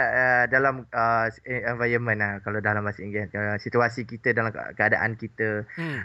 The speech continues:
Speaker 1: ah, mungkin kalau kita bergaul dan dengan bahasa Melayu, hari-hari cakap bahasa
Speaker 2: Alah.
Speaker 1: Melayu, bahasa Malaysia pun boleh. Macam
Speaker 2: Ya.
Speaker 1: saya juga, kalau saya berkumpul dengan orang,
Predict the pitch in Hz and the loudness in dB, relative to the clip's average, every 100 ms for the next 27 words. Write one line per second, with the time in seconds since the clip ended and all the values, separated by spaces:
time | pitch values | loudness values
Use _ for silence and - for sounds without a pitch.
0 | - - 90 85 78 101 98 104 98 101 | -4 0 2 2 0 -2 -2 -2 0 0
1 | 101 98 101 107 98 95 101 101 113 131 | 0 -2 -2 -2 0 0 2 4 4 2
2 | 127 120 104 101 101 95 92 104 104 - | 0 -2 -2 -2 -2 -4 -4 -2 0 0
3 | 104 104 110 127 113 110 110 113 117 110 | 2 2 2 0 2 2 0 0 -2 0
4 | 107 110 110 107 104 104 117 110 - 107 | 0 0 2 4 4 2 2 0 2 2
5 | 107 113 156 180 - 151 156 131 107 - | 2 4 4 2 0 4 6 6 4 -2
6 | - - - 277 170 143 127 117 107 113 | 0 4 4 4 4 4 2 0 -4 -2
7 | 147 113 120 117 123 135 127 - - 123 | -2 0 -2 2 4 4 0 -4 -8 -6
8 | 117 117 123 117 110 107 110 110 110 110 | -4 -4 -2 -2 0 2 4 4 4 2